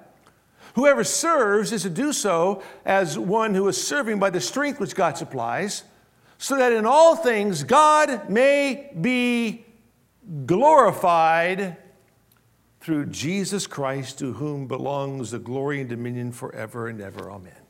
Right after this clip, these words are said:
When you participate in a ministry by exercising your giftedness, whether it's a serving gift or a speaking gift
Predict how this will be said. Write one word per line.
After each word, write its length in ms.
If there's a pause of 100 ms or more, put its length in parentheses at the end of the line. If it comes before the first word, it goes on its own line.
(1500)
When 240
you 160
participate 800
in 60
a 60
ministry 520
by 220
exercising 760
your 140
giftedness, 640 (600)
whether 240
it's 120
a 60
serving 440
gift 280
or 140
a 40
speaking 520
gift 400